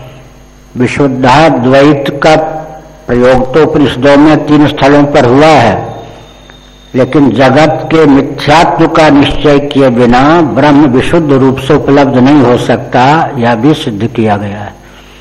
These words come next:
जगत को ब्रह्म का विवर्त मानकर विशुद्धाद्वैत की सिद्धि की गई है। एक आत्मोपनिषद है चार चार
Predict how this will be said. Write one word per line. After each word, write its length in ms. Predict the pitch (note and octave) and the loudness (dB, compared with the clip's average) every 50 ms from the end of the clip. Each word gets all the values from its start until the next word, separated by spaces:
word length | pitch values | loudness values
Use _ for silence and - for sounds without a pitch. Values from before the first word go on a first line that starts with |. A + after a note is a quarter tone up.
| - - - - - - - - - - A2+ | -20 -20 -20 -20 -20 -20 -20 -20 -16 -10 -6
जगत 480 | A2 B2+ B2+ A#2+ C#3 D3 D3 D3 - - | -2 -2 0 2 2 0 0 -2 -2 0
को 140 | D#3 D#3 | 0 2
ब्रह्म 340 | C#3+ C3 C3+ B2+ A#2+ B2 C3+ | 2 2 2 2 2 2 0
का 160 | B2+ - D#3 | 0 0 0
विवर्त 600 | C#3+ A#2+ A#2 B2+ A#2 A2+ C#3 D#3 E3+ - - - | 0 2 0 0 0 0 0 0 0 -2 -2 -2
मानकर 680 | E3 C#3 C3 C3 C3 C3+ C3+ C3 B2+ - - F#3 F#3 F#3 | 0 2 2 2 2 2 2 2 0 0 0 2 2 2
विशुद्धाद्वैत 1300 | D#3+ D#3+ D3+ - - D3 C3 B2+ C3 C3 C#3+ C#3 B2+ A#2+ B2 C3+ C#3 D#3 D3+ - - G3+ G#3+ - - - | 2 0 0 -2 -2 -4 -2 0 0 0 0 0 0 0 0 2 2 0 0 -2 -2 -4 -4 -4 -4 -4
की 80 | C#3 B2+ | -4 -4
सिद्धि 420 | - - C#3 A#2 G#2+ G#2+ A#2 D3 | -4 -4 -6 -6 -4 -4 -4 -4
की 220 | C3+ - A#2+ A2 | -4 -4 -6 -6
गई 240 | G#2 G#2+ G#2+ G#2+ G#2 | -4 -4 -6 -6 -8
है। 100 | F#2+ - - - - - - - - - - - - - - - - - - - - - - - - - - - - - - - - - - - - - - - - - - - - - - - - - - - - | -10 -14 -16 -20 -20 -20 -20 -20 -20 -20 -20 -20 -20 -20 -20 -20 -20 -20 -20 -20 -20 -20 -20 -20 -20 -20 -20 -20 -20 -20 -20 -20 -20 -20 -20 -20 -20 -20 -20 -20 -20 -20 -20 -20 -20 -20 -20 -20 -20 -20 -16 -8 -6
एक 180 | C#3+ C3+ - - | -6 -6 -4 -2
आत्मोपनिषद 1300 | - C#3 C3+ C3+ C3+ - - C#3 C#3 D3+ D#3+ D#3+ D#3+ D#3+ D3+ C3+ C3 - - D3 C3+ - - - - - - | 0 0 2 0 0 0 0 0 2 2 2 2 2 0 0 0 0 0 0 0 -2 -2 -4 -8 -12 -14 -8
है 440 | - - A#2 G#2 - - - - - - - - - - - - - - - - - - - - - - - - - - - - - - - - - - - - - - - - - - - - - - - - - - - - - - - - - - - - - - - - - - - | -4 -2 -2 -2 -2 -4 -8 -12 -16 -20 -20 -20 -20 -20 -20 -20 -20 -20 -20 -20 -20 -20 -20 -20 -20 -20 -20 -20 -20 -20 -20 -20 -20 -20 -20 -20 -20 -20 -20 -20 -20 -20 -20 -20 -20 -20 -20 -20 -20 -20 -20 -20 -20 -20 -20 -20 -20 -20 -20 -20 -20 -20 -20 -20 -20 -20 -20 -20 -20 -14 -6
चार 320 | - B2+ B2 B2+ B2+ A#2+ | -2 2 2 2 2 0
चार 680 | G#2+ - - - C3+ B2 G#2 F#2+ F#2+ - - - - | -2 -4 -2 0 0 2 2 0 -2 -4 -8 -12 -16